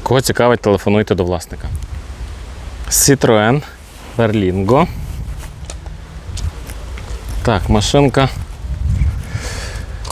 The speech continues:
Е, тринадцятий рік, один і шість дизель, сто вісімдесят пробігом, пишуть, сім місць, є клімат-контроль, ціна дев'ять двісті.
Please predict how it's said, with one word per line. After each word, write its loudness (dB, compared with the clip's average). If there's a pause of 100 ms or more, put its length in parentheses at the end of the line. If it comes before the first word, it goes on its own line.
(680)
Е, 6
тринадцятий 4
рік, 6
один 6
і 6
шість 4
дизель, 6
сто 4
вісімдесят 2
пробігом, 4
пишуть, 2
сім 4
місць, 4
є 2
клімат-контроль, 4
ціна 4
дев'ять 4
двісті. 0